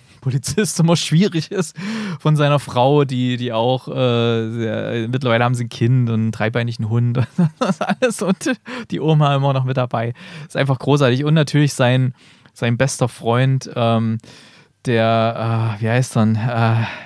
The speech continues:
der, äh, ich glaub, Leopold, glaub ich, ähm, der ist so ein Ermittler, so ein Privatdetektiv, der dann auch immer ihm mithilft bei der Ermittlung von Sachen. Ist einfach großartig. Und bei Re-Ragout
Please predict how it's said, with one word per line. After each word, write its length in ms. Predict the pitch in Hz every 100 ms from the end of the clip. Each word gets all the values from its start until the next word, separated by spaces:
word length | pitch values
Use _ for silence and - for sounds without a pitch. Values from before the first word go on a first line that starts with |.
| - _ - - - - - _ _ _ -
der, 120 | 127 113 113 113 117 127 104
äh, 340 | 101 104 123
ich 80 | -
glaub, 240 | 107 -
Leopold, 540 | 117 135 151 156 151 151
glaub 220 | 143 143
ich, 160 | 143 135
ähm, 380 | 127 127 123
der 240 | 120 120 117
ist 80 | 117
so 120 | 120
ein 100 | 113
Ermittler, 460 | 107 127 131 117 113
so 80 |
ein 80 | 110
Privatdetektiv, 1000 | - 113 113 131 127 120 - - 127 120
der 140 | - 113
dann 140 | 110
auch 180 | 110 127
immer 180 | 120 113
ihm 160 | 113
mithilft 480 | 113 - 117 123 -
bei 120 | 113
der 100 | 110
Ermittlung 540 | 107 104 120 123 113 107
von 100 | 107
Sachen. 340 | 101 107 107
Ist 80 | 113
einfach 240 | 135 123
großartig. 480 | 110 117 110 110 110
Und 200 | 131 120 - - - - - - _
bei 180 | 123 127
Re-Ragout 640 | 127 160 151 143 147 151